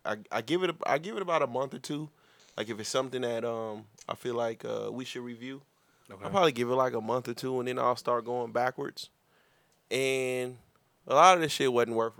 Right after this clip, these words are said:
Speaker 1: reviewing at all. But the one that we did miss was that Tory album.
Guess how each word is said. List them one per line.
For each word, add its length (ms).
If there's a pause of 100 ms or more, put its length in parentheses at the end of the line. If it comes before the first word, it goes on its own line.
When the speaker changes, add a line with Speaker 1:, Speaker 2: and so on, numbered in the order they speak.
(140)
Speaker 1:
reviewing 460
at 120
all. 360 (720)
But 180
the 100
one 280
that 120
we 180
did 420
miss 520 (1300)
was 240
that 240
Tory 380
album. 340